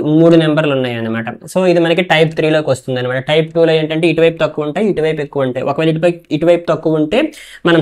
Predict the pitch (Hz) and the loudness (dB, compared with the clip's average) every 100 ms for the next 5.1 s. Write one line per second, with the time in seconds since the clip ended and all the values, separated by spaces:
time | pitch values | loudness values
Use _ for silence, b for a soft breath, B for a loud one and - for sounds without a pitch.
0 | 170 170 175 170 165 165 294 349 - 170 | 2 4 4 4 2 2 0 0 2 2
1 | 180 175 170 175 165 175 175 190 175 180 | 4 4 6 4 6 4 4 6 4 6
2 | 185 160 139 127 131 127 123 127 135 156 | 4 4 -2 -6 -6 -6 -6 -6 -4 -4
3 | 156 160 160 160 160 175 156 - 147 - | -2 0 2 0 2 2 2 0 -4 -6
4 | - - 175 160 196 185 175 175 165 165 | -4 4 4 6 2 2 0 2 2 0